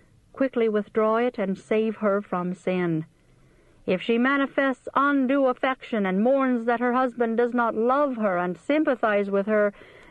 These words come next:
do not try to supply this lack. Your only safe and wise course in such a case is to keep your sympathy to yourself. Such cases are numerous.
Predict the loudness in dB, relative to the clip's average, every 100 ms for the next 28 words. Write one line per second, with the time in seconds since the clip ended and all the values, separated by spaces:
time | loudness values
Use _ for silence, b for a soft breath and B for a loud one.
0 | B 0 2 2 2 2 0 -4 -2 0
1 | 2 0 -2 -4 -6 -2 0 0 0 -2
2 | -4 -4 -4 -4 -8 -16 _ _ b b
3 | b b b b b -2 0 2 0 0
4 | 0 0 -2 -2 0 0 0 -4 -6 -4
5 | -4 -2 0 2 0 -2 -6 -2 0 0
6 | -2 -4 -2 -2 -2 -4 -2 -2 -2 -2
7 | -4 -4 -6 -4 -2 -2 -2 -2 0 0
8 | -2 -4 -2 -4 -2 -4 -2 -2 0 -2
9 | -4 -4 -2 -4 -10 -20 b b b b
10 | b b b _ -2 -2 -2 0 0 2
11 | 0 2 2 2 2 2 2 2 0 -6
12 | -14